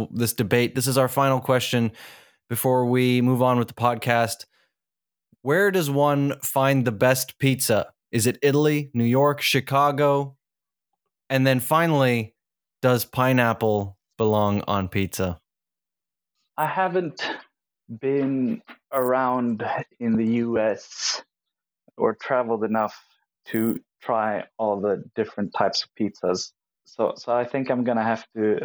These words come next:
Speaker 2: lean towards the Europeans and say that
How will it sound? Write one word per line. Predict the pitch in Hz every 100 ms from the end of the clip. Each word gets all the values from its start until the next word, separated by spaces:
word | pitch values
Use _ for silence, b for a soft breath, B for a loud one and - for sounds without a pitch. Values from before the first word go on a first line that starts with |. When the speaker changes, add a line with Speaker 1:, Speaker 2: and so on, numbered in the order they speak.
| -
Speaker 2:
lean | 123 123 120 117 107
towards | - 110 107 101 92 - - _ _ _
the | 101 107 101 92 -
Europeans | 107 110 113 110 107 117 113 101 90 - - _ 104
and | 101 95
say | - - 101 95 87
that | 95